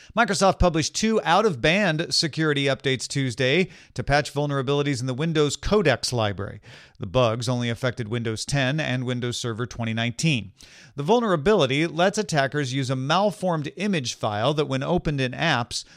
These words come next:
would allow malicious code to run. The updates were delivered through the Windows Store,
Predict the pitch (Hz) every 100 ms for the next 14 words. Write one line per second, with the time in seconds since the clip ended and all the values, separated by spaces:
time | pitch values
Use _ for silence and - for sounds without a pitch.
0 | _ 131 151 143 123 127 131 120 - 143
1 | - 196 185 117 98 95 - - - -
2 | - 117 120 120 - 113 117 120 123 135
3 | 135 135 123 156 156 131 - - - 240
4 | 117 98